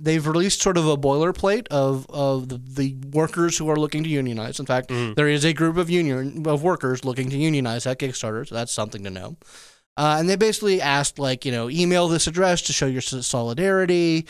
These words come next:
Speaker 1: uh, like, change your profile picture,
Speaker 2: Mm-hmm.
Speaker 1: include, like, span, use these hashtags, et cetera, et cetera."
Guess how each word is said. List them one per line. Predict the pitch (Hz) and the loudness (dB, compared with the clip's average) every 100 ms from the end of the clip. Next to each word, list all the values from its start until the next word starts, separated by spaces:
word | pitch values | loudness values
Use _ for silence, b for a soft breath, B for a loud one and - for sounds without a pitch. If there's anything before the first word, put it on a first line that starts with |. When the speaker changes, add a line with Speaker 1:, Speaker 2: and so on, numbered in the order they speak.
| B B - | B B -6
Speaker 1:
uh, | 120 120 117 | -2 -2 -2
like, | 117 110 | -4 -6
change | - - 139 123 | -2 0 0 -2
your | 113 | -4
profile | 160 165 156 165 156 | 0 0 2 4 2
picture, | 151 156 151 151 143 139 139 | 2 -2 0 2 2 4 2
Speaker 2:
Mm-hmm. | 127 | 0
Speaker 1:
include, | 131 143 135 123 | -2 0 0 -2
like, | 131 120 113 - - | -6 -6 -8 -12 -8
span, | - 143 135 135 139 | -4 -2 -2 -4 -2
use | 156 139 | 0 0
these | 139 139 | -2 2
hashtags, | 175 170 - 165 147 131 | 2 2 2 2 2 -2
et | 127 | -4
cetera, | 139 - | -4 -4
et | 120 | -4
cetera." | 160 165 143 | -4 -2 -2